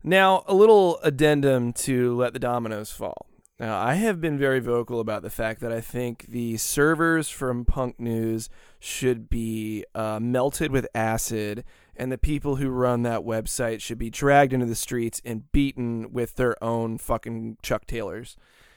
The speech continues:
Now, I'm not a big fan of them. I think they're a site filled with sanctimonious snobbery and human detritus, and they panned Let the Dominoes Fall. I say they. It was a user-submitted review,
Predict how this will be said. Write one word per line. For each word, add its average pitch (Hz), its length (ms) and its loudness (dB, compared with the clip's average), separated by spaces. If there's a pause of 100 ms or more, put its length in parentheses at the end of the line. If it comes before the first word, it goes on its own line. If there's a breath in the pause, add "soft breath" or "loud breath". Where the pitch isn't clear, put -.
(140 soft breath)
Now, 139 360 0 (1120 soft breath)
I'm 175 180 4
not 185 160 8
a 165 40 0
big 156 200 2
fan 139 280 2
of 139 80 2
them. 139 340 2
I 143 100 2
think 151 220 -2
they're 143 140 2
a 135 40 -2
site 135 360 0
filled 139 240 2
with 127 80 -2
sanctimonious 147 800 -2
snobbery 135 760 0
and 123 200 -10
human 143 580 -6
detritus, 123 960 -2 (260)
and 120 440 -10
they 151 260 2
panned 113 680 -2
Let 117 160 -6
the 117 80 -12
Dominoes 104 480 -10
Fall. 82 200 -8
I 107 100 -6
say 214 280 2
they. 139 460 2 (340 soft breath)
It 196 120 0
was 208 160 2
a 202 60 -6
user-submitted 135 800 0
review, 113 440 -4